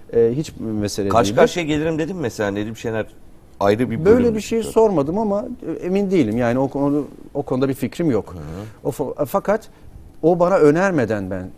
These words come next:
Speaker 1: şey yaptım. Televizyonculukta bilirsiniz, bazı şeyleri sizin koymanız gerekir.
Speaker 2: Doğru.
Speaker 1: Ben programın selameti açısından Ali Fuat Bey'e hiç sormadan,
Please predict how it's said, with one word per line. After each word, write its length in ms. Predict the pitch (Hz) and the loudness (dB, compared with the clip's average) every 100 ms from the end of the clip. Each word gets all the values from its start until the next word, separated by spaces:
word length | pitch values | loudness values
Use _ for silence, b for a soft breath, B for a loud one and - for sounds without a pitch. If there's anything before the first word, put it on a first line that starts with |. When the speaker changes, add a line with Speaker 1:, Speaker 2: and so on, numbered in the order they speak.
| - | -16
Speaker 1:
şey 180 | - 90 | -8 -8
yaptım. 260 | 98 - 117 | -8 -8 -2
Televizyonculukta 720 | 196 175 131 117 139 147 165 | 2 2 2 0 -2 -2 0
bilirsiniz, 440 | 143 131 101 98 | 0 0 -4 -2
bazı 220 | 127 131 | 0 2
şeyleri 240 | - 131 147 | 0 0 0
sizin 220 | 120 143 | 0 0
koymanız 420 | - 98 95 85 | 0 -2 -4 -6
gerekir. 200 | 92 87 | -6 -4
Speaker 2:
Doğru. 220 | 78 107 | -4 -2
Speaker 1:
Ben 180 | 160 196 | 0 0
programın 380 | 190 180 170 185 | 0 0 0 -2
selameti 500 | - 151 160 160 185 | 0 2 2 2 0
açısından 440 | 165 - 104 117 | -2 -4 -6 -2
Ali 180 | 117 156 | 0 0
Fuat 300 | 151 160 160 | 2 0 2
Bey'e 200 | 156 147 | 2 2
hiç 80 | 190 | 2
sormadan, 540 | - 135 107 101 180 | 2 2 2 0 0